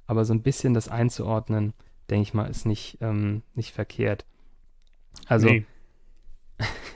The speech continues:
Speaker 1: Nee, ist nicht verkehrt. Also die Zusammensetzung der Atmosphäre ist dann eben wichtig, aber man sieht, man sieht, wie fragil letztendlich, wie extrem, ja,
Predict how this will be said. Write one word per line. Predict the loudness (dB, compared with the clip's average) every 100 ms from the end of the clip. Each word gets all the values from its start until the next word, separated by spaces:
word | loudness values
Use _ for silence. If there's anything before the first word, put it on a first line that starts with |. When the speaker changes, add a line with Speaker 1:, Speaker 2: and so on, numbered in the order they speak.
| -12 -12
Speaker 1:
Nee, | -12 -10 -10 -10
ist | -10
nicht | -10 -12
verkehrt. | -16 -16 -20 -20 -20 -20 -20 -4 -4 -4 -8
Also | 0 2 4 4
die | 2
Zusammensetzung | 0 2 4 4 2 2 2
der | 2
Atmosphäre | 2 0 2 2 4 0 -2 -12 -4
ist | -2 0
dann | 0
eben | 2 0
wichtig, | 0 -2 -2
aber | 2
man | 4 6
sieht, | 4 0 -6 -20 -20 -20 0
man | 2
sieht, | 2 2
wie | -2
fragil | -2 0 0 2 4 4
letztendlich, | 4 0 -2 0 0 -2 -2
wie | -2 -2 -8 -20 _ -12
extrem, | -6 -4 -6 -2 4 6 6 2 0 -6 -18 -2
ja, | 0 0